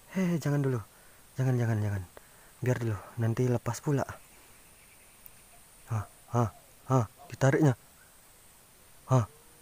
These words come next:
Naik turun, naik turun. Aduh. Kita biarin ikan apa nih ya?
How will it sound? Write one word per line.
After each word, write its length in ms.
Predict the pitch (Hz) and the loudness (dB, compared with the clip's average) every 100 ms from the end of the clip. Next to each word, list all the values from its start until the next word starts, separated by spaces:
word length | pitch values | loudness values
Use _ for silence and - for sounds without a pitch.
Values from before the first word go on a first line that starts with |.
| - - 180 | -20 -4 2
Naik 240 | 190 214 - | 4 2 0
turun, 400 | 190 160 127 120 | 0 2 0 0
naik 240 | 180 226 - | 0 -2 0
turun. 320 | 185 131 110 - - - - - - - - - - - - 269 262 - - - - - - - - 139 | 0 0 -2 -6 -18 -20 -20 -20 -20 -20 -20 -20 -20 -20 -20 -20 -20 -20 -20 -20 -20 -20 -20 -20 -18 -14
Aduh. 280 | 139 131 107 - - - - - - - - - 719 698 - - - 740 679 - - - - - - - - - - - - - - - - | -10 -10 -12 -18 -20 -20 -20 -20 -20 -20 -20 -20 -20 -20 -20 -20 -20 -20 -20 -20 -20 -20 -20 -20 -20 -20 -20 -20 -20 -20 -20 -20 -20 -14 -14
Kita 240 | - - | -12 -12
biarin 480 | 117 117 120 123 120 113 | -8 -6 -4 -4 -4 -2
ikan 160 | 135 147 | -2 2
apa 400 | 190 202 175 151 | 2 0 0 0
nih 240 | 123 | 0
ya? 40 | 113 | -2